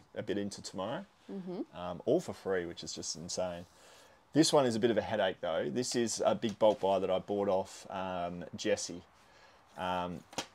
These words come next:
Speaker 1: a ton of D V Ds that, to be honest with you, if you, if you, if I was looking at this maybe six to twelve months ago, I would have been very excited.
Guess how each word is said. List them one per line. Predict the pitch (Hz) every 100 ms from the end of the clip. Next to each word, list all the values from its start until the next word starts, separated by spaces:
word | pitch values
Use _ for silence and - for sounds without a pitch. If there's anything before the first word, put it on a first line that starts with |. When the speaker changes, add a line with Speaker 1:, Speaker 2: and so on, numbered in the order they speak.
| - -
Speaker 1:
a | -
ton | - 160
of | 156
D | 135
V | 127
Ds | 123 120 117 117
that, | 120 -
to | -
be | 123
honest | 139 151
with | 139 120
you, | 120
if | 110
you, | 117 113
if | 120
you, | 110 113
if | 113 -
I | 131
was | 175 139
looking | 131 - 123
at | 95
this | 110 -
maybe | 107 104 104
six | - 120 -
to | 113
twelve | - 107 101
months | 98 101
ago, | 104 110 180 95
I |
would | 107
have | 95
been | 107
very | 95 98 92
excited. | - 98 95 156